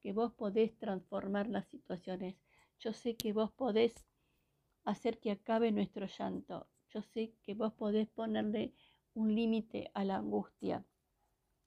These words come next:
Yo sé que podemos construir la casa que necesitamos. Yo sé que podemos disfrutar de nuestro trabajo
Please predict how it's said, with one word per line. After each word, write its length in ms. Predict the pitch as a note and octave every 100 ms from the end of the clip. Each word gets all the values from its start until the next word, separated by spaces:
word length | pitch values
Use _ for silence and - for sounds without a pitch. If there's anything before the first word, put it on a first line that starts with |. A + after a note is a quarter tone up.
| _ - _ -
Yo 140 | A3+
sé 220 | G#3 A#3+ A3+
que 120 | A3
podemos 560 | - F#3+ G#3+ A3 G#3 - _ _ _ _ _ _
construir 580 | - G3+ - A3 G#3+ G#3+
la 180 | G#3 F#3
casa 320 | G3+ - G3
que 160 | - F#3
necesitamos. 1160 | F#3 F#3 F#3 F3+ G3 - F#3 G#3 G3+ G3+ _ _ _ _
Yo 200 | - A3
sé 300 | - A3+ G#3+
que 300 | G#3+ G#3 G3+ - _ _ _ _ _
podemos 440 | G3+ G3 G#3+ A3 G#3
disfrutar 680 | F#3 A3 G3+ - A3+ A3
de 100 | G#3
nuestro 400 | G#3 F#3+ - G3
trabajo 720 | F#3+ F#3+ F#3 G3 G3 - F#3+